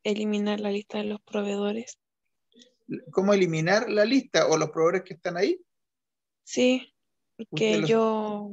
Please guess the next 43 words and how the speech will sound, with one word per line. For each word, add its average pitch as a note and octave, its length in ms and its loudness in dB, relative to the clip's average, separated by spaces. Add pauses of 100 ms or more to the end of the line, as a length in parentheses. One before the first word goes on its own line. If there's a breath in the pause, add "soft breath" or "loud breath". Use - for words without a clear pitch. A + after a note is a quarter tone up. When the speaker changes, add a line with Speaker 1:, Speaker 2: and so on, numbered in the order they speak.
(120)
Speaker 2:
¿Mm? G3+ 220 -10
Speaker 1:
tuve A3+ 180 4
el G#3+ 120 2
error G#3 360 -4
de G#3 220 -4
mandar G3+ 340 -2
casi G#3 260 -2
todo G3 140 0
lo G3+ 120 0
que G#3 100 -4
tenía A3 280 -2
porque A3+ 240 -8
no G#3 80 -6
sabía G#3 360 -4
cómo A3 420 -4 (340)
Speaker 2:
No, G#3+ 120 2
Speaker 1:
eliminarlo. A3+ 460 0
Speaker 2:
pero G#3+ 120 -4
es, - 140 -18 (180)
ahí G#3 80 4
usted A3+ 240 0
lo A3 80 0
selecciona G#3+ 720 -2 (680)
y F#3+ 80 -6
le G3+ 100 2
pone G#3+ 160 0
eliminar, B3 420 -4
pues. C3 160 -20 (840)
Speaker 1:
Ah, D4+ 320 4
ya, C4+ 160 4
ya. G#3+ 200 0 (1000)
Speaker 2:
¿Sí? - 220 -10
Sí, F3 240 -14
cuando F#3 220 2
usted A3 180 2
lo A3 100 4
selecciona, G3 760 0 (520)
se - 140 -8
pone G#3 200 2
un F#3+ 40 -2
poquito G3+ 320 4
más F#3+ 140 0
negro A3+ 580 2